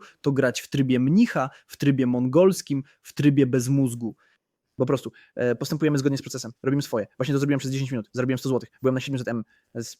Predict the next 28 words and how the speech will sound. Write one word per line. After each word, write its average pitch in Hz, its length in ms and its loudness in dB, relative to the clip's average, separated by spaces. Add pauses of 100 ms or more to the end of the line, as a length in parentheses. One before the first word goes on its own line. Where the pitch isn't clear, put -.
(160)
patrz, - 180 -2 (320)
myszu. 202 600 2 (1200)
Przed - 180 -10
chwilą, 196 400 -2
dziesięć 139 360 -4
minut 131 220 -4
temu, 170 220 -2
dokładnie 127 400 0
dwanaście 120 400 -4
minut 113 220 -4
teraz 151 280 -2 (200)
i 123 60 -8
jestem 120 260 -2
na 120 80 0 (100)
osiemset 156 520 0 (180)
czternaście 131 640 -2
euro. 117 320 0 (220)
Jak 120 160 0
to 123 100 -6
robię? 104 220 -4 (120)
To 113 100 -12
bardzo 117 200 -2
proste. 107 260 -10 (300)
E, 120 120 0 (200)
stawiam 143 280 0
po 139 100 2
jednym 135 220 2
euro. 113 240 -2